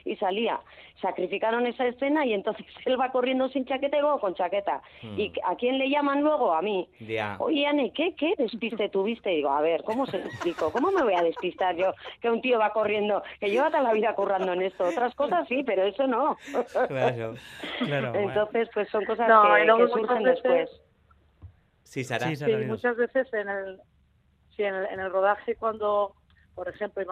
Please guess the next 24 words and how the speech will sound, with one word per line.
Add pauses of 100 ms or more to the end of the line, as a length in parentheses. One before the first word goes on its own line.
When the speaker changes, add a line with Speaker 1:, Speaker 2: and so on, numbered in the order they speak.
Speaker 4:
una
toma
está
mal
de
luz
o
de
repente
ves
que
un
figurante
es
algo
raro (600)
o
que (340)
pasa
algo
raro,
siempre
le
dices,